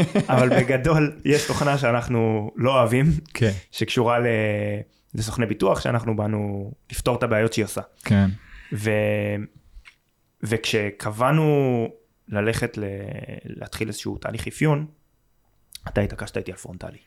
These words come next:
Speaker 1: כן.
Speaker 2: ובהתחלה היססתי, אמרתי, "כאילו, מה פרונטלי? אני יכול לעשות את זה בזום." אני יכול, אמרתי, אמרתי לעצמי, "אתה יודע מה? בוא נזרום." הבן אדם הוא בן אדם, הוא אומר לי, "אני בחור של פרונט-, אני בחור של פרונטלי.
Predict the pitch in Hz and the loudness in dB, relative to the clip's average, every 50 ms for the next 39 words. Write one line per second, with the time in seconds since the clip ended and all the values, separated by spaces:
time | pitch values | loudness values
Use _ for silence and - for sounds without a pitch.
0 | _ _ _ - - - - 92 80 - - - - - _ _ _ _ _ _ | _ _ _ -20 -14 -4 -4 -2 -2 -4 -6 -14 -20 -20 _ _ _ _ _ _
1 | _ _ _ 117 113 117 120 120 123 123 123 123 123 123 123 123 127 123 - - | _ _ _ -4 -2 0 2 2 2 2 2 2 2 2 0 0 -2 -6 -8 -14
2 | - - - - - - 143 135 131 127 - - 147 151 156 151 143 127 113 113 | -20 -20 -20 -20 -14 -8 -4 -2 -2 -2 0 0 0 2 2 4 4 4 2 2
3 | 107 - - 117 - - - 120 139 156 - - - _ _ _ _ _ - 107 | 0 -2 -2 -4 -4 -4 -4 -4 -4 -4 -6 -10 -16 _ _ _ _ _ -18 -18
4 | 104 - - - - - - - 139 147 - - 156 139 - 110 98 101 101 - | -16 -16 -16 -12 -10 -10 -8 -8 -8 -8 -6 -6 -6 -6 -6 -6 -6 -8 -8 -8
5 | - - 127 - 147 143 135 117 107 101 101 135 147 120 104 110 - _ _ _ | -6 -6 -4 -4 -4 -4 -4 -4 -4 -4 -2 0 0 0 -2 -6 -14 _ _ _
6 | _ _ _ _ _ _ - 110 - - - 175 - - _ _ _ _ _ _ | _ _ _ _ _ _ -10 -10 -8 -6 -8 -8 -8 -8 _ _ _ _ _ _
7 | _ _ _ - - 170 170 170 - 175 165 165 - - 156 165 160 - 156 156 | _ _ _ -8 -6 -4 -4 -4 -2 -2 0 0 -2 -2 -6 -6 -6 -6 -8 -8
8 | - - 135 - 151 156 170 180 175 175 - - _ _ _ - 139 127 143 156 | -8 -10 -8 -6 -4 -2 -2 -2 -2 -6 -8 -12 _ _ _ -10 0 2 4 4
9 | 165 160 139 120 117 113 113 117 - - - - 113 110 117 120 123 147 151 143 | 4 4 2 2 0 0 -2 -4 -8 -12 -14 -8 -4 -2 -2 2 2 2 2 4
10 | 127 117 117 120 123 117 110 110 120 120 120 110 110 117 117 110 - - - 117 | 4 2 2 2 0 0 0 -2 -2 -2 -2 -2 -4 -4 -6 -8 -10 -12 -14 -16
11 | - 107 - - 113 113 113 117 123 113 107 - - 110 117 - - - - - | -16 -18 -16 -14 -8 -4 -2 -2 -2 -2 -6 -10 -12 -14 -16 -18 -20 -18 -18 -18
12 | - - | -18 -20